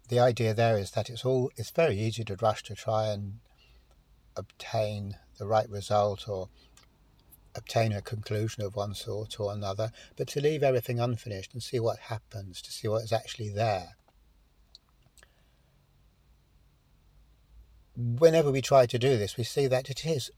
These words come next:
really, really hard because the automatic tendency is so strong, and it'll take charge of us, it'll take over us in a second if we're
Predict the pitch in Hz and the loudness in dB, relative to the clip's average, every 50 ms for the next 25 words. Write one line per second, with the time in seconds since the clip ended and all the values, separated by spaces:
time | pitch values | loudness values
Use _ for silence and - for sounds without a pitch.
0 | _ - 147 147 139 127 117 120 120 120 120 120 117 110 - 139 139 135 107 95 | _ -8 -4 0 0 2 2 2 2 2 0 0 -2 -2 0 2 2 2 2 0
1 | - - 110 - 110 107 113 113 - - 110 101 104 - 107 104 - 120 117 107 | -2 -4 -6 -4 0 0 0 0 0 -2 -4 -4 -4 -6 -8 -6 -4 -4 -4 -4
2 | 107 - - 113 110 110 - - 123 113 113 - - - - 135 135 123 107 90 | -6 -8 -8 -6 -6 -6 -4 -4 -4 -4 -4 -6 -8 0 2 4 4 4 2 -2
3 | 107 - - - - - - - _ _ - _ _ _ _ _ _ _ _ - | -8 -14 -20 -20 -20 -20 -20 -20 _ _ -20 _ _ _ _ _ _ _ _ -8
4 | 104 110 110 107 113 107 107 107 - _ _ _ _ _ _ _ _ _ _ _ | -6 -4 -4 -2 -2 -2 -4 -6 -8 _ _ _ _ _ _ _ _ _ _ _
5 | - _ _ _ _ _ _ _ - - 165 156 131 - _ _ _ _ - - | -20 _ _ _ _ _ _ _ -2 0 0 0 -2 -4 _ _ _ _ -18 -14
6 | - - - 135 135 131 127 117 123 101 98 92 90 - - 107 - 123 - - | -4 2 4 6 8 8 6 4 2 -2 -2 -2 -2 -4 -6 -8 -10 -4 -2 0
7 | 123 110 - - - - _ _ _ _ - _ _ _ _ - - 120 131 131 | 0 0 -2 -6 -20 -20 _ _ _ _ -20 _ _ _ _ 0 2 4 6 6
8 | 117 107 107 95 87 90 - - 117 123 120 117 - 151 147 131 - 113 101 87 | 4 4 2 2 0 -2 -4 -4 -2 -2 -2 0 0 0 0 0 -2 -6 -6 -6
9 | 95 92 - - - 98 95 98 | -8 -12 -14 -12 -12 -12 -12 -12